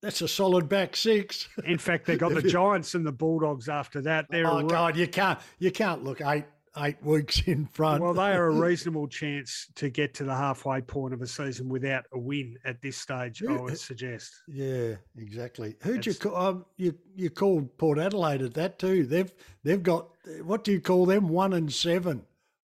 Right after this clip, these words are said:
Speaker 2: Yeah,
Speaker 1: I
Speaker 2: well,
Speaker 1: think.
Speaker 2: potentially.
Speaker 1: Yeah.
Speaker 2: Um, well, that, this might be the one too. Uh, it's a game played at Adelaide. Incidentally, just, uh, remembering you tipped West Coast,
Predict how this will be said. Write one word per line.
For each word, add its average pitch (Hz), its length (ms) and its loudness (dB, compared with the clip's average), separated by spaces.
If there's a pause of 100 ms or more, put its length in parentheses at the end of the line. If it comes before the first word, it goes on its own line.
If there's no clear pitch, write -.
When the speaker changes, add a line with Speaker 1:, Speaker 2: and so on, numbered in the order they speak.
Speaker 2:
Yeah, 151 300 0
Speaker 1:
I 151 40 2
Speaker 2:
well, 151 100 4
Speaker 1:
think. 139 160 2
Speaker 2:
potentially. 156 720 -2 (120)
Speaker 1:
Yeah. 151 280 2
Speaker 2:
Um, 147 280 -2
well, 151 200 0
that, 143 280 -4
this 160 220 -2
might 151 240 0
be 147 200 0
the 131 80 0
one 139 340 2
too. 143 440 -2
Uh, 135 220 -2
it's 131 160 -10
a 135 60 -10
game 143 280 -2
played 135 280 -4
at 151 60 2
Adelaide. 160 280 0
Incidentally, 180 720 0 (360)
just, - 220 -16 (100)
uh, 156 140 0
remembering 165 480 0
you 240 140 -2
tipped - 360 -8
West 208 240 -2
Coast, - 460 -6